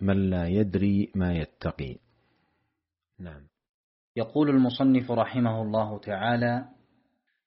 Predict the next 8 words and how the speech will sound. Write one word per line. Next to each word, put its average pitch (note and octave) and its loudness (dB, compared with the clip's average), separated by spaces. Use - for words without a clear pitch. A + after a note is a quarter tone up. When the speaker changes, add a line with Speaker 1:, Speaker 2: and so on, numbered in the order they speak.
Speaker 2:
باب A#2+ 0
تحريم A#2+ 0
الغيبة A2+ -2
والأمر A2 0
بحفظ A2+ -6
اللسان. G2+ -4
Speaker 1:
هذه A#2+ 4
الترجمة G#2+ 2